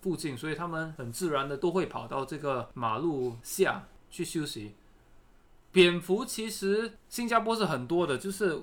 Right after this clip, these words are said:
在这几年我们才发现到他们对那个生态的用途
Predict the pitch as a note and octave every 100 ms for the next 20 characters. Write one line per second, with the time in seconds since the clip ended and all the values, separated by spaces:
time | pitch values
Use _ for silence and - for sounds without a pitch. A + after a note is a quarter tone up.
0 | - B3 G3+ A#3 G#3+ - D3 C3 C3 C#3
1 | E3 F#3 C3+ C3+ D3+ - D3 D3+ F3+ F3
2 | F3+ E3 - F3 D3+ D3+ D#3+ - A#3 G3+
3 | D3 - - G3 G3+ G3 G3+ F#3+ F#3+ D3
4 | E3 F3+ C#3 - C3+ C#3+